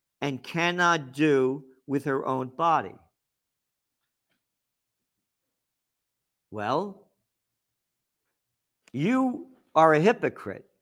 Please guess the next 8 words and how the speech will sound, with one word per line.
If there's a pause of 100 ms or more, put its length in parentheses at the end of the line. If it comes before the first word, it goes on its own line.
(1700)
because
you
are
demanding (960)
that
women (520)
get
injected